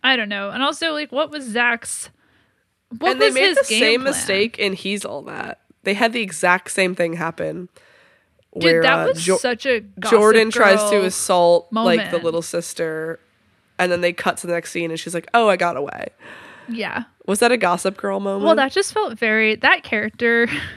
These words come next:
Speaker 1: <laughs> I say
Speaker 2: Jordan?
Speaker 1: this having seen, no, uh, the sister. I
Speaker 2: Oh,
Speaker 1: s-,
Speaker 2: the sister.
Speaker 1: I say this having seen, like, three episodes of Gossip Girl, but, like,
Speaker 2: Mm-hmm.
Speaker 1: they were the first three. So that
Speaker 2: <laughs>
Speaker 1: felt very, like,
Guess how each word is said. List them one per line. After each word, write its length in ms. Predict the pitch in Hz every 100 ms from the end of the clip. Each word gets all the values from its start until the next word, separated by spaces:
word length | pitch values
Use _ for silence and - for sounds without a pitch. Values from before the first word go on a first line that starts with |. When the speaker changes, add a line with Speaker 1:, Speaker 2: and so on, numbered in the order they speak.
| -
Speaker 1:
<laughs> 380 | - - - -
I 80 | 180
say 160 | 180
Speaker 2:
Jordan? 240 | 175 190 240
Speaker 1:
this 40 | 269
having 300 | 294 277 247
seen, 340 | - 247 220 214
no, 440 | 226 240 220 - -
uh, 320 | - 202 202
the 100 | 190
sister. 560 | - 247 - 214 214 _ _ _ _ _ _ _
I 80 | -
Speaker 2:
Oh, 80 | 226
Speaker 1:
s-, 60 | 185
Speaker 2:
the 60 |
sister. 240 | 185 175 262
Speaker 1:
I 100 | 269
say 200 | - 302
this 160 | 359
having 240 | 381 370 330
seen, 220 | 262 226
like, 200 | 208 -
three 280 | - 202 196
episodes 380 | 196 220 208 208
of 60 | 208
Gossip 320 | 190 - 240
Girl, 220 | 226 220
but, 160 | 226 240
like, 160 | 233
Speaker 2:
Mm-hmm. 520 | 220 214 180 170 202 - _
Speaker 1:
they 100 | 240
were 100 | 262
the 80 | 254
first 400 | 233 277 285 -
three. 320 | - - 220 - -
So 440 | - - 226 202 -
that 200 | 226 254
Speaker 2:
<laughs> 100 | 233
Speaker 1:
felt 280 | 269 240 -
very, 720 | 214 214 214 214 202 247 233 - - -
like, 160 | 214